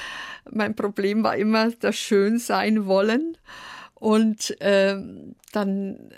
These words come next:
hat er sich das anders überlegt und es war alles schon aufgebaut. Es gab ganz viele Verletzte und es waren wirklich,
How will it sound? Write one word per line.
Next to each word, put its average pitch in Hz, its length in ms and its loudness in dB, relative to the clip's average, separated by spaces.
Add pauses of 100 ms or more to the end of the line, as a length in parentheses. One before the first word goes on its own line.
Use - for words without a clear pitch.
hat - 340 -10
er 233 60 -2
sich 214 260 -8
das - 280 -8
anders 247 320 0
überlegt 254 640 -6
und 214 200 -4
es 214 160 -8
war 214 220 -4
alles 285 220 -2
schon 262 160 -8
aufgebaut. 190 560 -8
Es 190 120 -10
gab - 220 -10
ganz 226 320 -6
viele 214 220 -6
Verletzte 180 880 -6
und - 180 -12
es 180 200 -12
waren 180 220 -4
wirklich, 208 400 -6